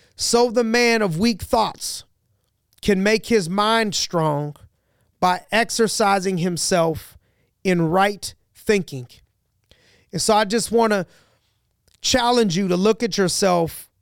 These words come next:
and, and ask yourself, "Have I been thinking the right way?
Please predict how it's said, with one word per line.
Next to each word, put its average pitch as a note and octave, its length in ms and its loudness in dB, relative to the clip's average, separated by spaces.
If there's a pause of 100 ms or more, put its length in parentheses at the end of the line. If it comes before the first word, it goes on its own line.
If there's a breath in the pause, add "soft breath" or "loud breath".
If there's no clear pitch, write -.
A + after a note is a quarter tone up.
(280)
and, F3+ 240 -2
and F3+ 160 0
ask G#3+ 360 0
yourself, F3 420 0
"Have G#3+ 260 2
I G#3 220 0
been F3+ 260 -2
thinking E3+ 680 -4 (1300)
the F3+ 120 0
right F3+ 280 0
way? D3+ 380 -2